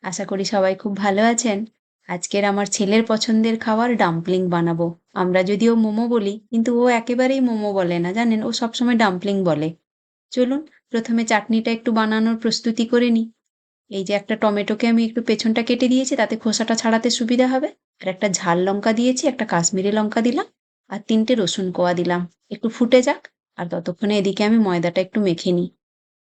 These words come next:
দিয়ে দিলাম পরিমাণ মতো নুন, আ-, আর দিয়ে দিলাম একটুখানি তেল, ওই এক দেড় চামচ হবে চা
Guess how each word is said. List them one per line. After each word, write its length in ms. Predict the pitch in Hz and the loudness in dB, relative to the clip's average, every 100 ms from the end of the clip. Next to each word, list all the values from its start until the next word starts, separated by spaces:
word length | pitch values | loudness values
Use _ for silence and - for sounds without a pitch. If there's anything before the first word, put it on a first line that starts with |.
| _ | _
দিয়ে 200 | 220 233 | -6 -2
দিলাম 220 | 233 247 240 | -2 -2 -2
পরিমাণ 400 | 240 226 233 233 | -2 0 0 0
মতো 240 | 233 233 240 | 0 0 2
নুন, 260 | 233 262 - _ _ _ _ - | 2 0 -4 _ _ _ _ -12
আ-, 160 | - _ _ _ _ _ _ _ _ _ _ _ _ | -12 _ _ _ _ _ _ _ _ _ _ _ _
আর 140 | 226 214 | -2 -2
দিয়ে 200 | 208 190 | 0 0
দিলাম 260 | 196 208 233 | 2 2 2
একটুখানি 520 | 226 - 220 226 240 | 0 -6 -4 0 0
তেল, 280 | 240 240 254 415 _ _ _ _ _ 262 | 2 2 2 0 _ _ _ _ _ -8
ওই 140 | 262 269 262 214 | -4 -2 0 0
এক 180 | 220 220 | 0 -2
দেড় 260 | 220 226 226 | -4 -2 -2
চামচ 340 | 233 226 233 226 | 0 2 2 0
হবে 160 | 233 | 0
চা 140 | 262 | 0